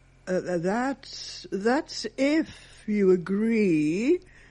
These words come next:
The Queen's voice was cool.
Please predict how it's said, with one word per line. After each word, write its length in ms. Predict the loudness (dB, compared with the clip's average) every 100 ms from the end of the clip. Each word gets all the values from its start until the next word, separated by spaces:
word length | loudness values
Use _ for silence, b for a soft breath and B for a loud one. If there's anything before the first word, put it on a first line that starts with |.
| b b b -20 _ _ _ _ _ _ _ _ _ _ _ _
The 120 | -6 -6
Queen's 1000 | -6 4 8 8 8 2 -6 -8 -10 -14 -6
voice 720 | 0 2 0 -2 -6 -16 -18 -8
was 220 | -4 -4 -6 -18
cool. 880 | -18 -6 -2 2 2 0 -4 -6 -10